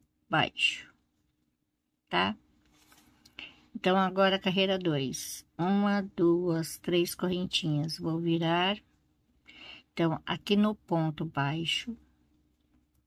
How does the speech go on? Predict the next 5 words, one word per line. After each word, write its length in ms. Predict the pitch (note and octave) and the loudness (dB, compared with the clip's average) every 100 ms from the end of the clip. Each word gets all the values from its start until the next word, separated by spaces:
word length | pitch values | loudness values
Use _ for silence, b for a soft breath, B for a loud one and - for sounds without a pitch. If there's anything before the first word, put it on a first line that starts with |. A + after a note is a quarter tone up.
| _ _ _ _ _ | _ _ _ _ _
um 180 | - F3+ | -6 -6
ponto 600 | F#3+ E3+ E3 D#3+ D#3 E3 | 0 2 4 2 -2 -2
alto, 640 | D3+ D3+ E3 F#3+ - G3+ - _ | 0 2 2 0 -2 -4 -4 _
uma 240 | F3+ E3 | -4 -2
correntinha 1000 | D3+ E3 E3 E3 - - F3+ G3 F#3+ G3 | -2 -2 -2 -2 -4 -4 -2 0 0 -2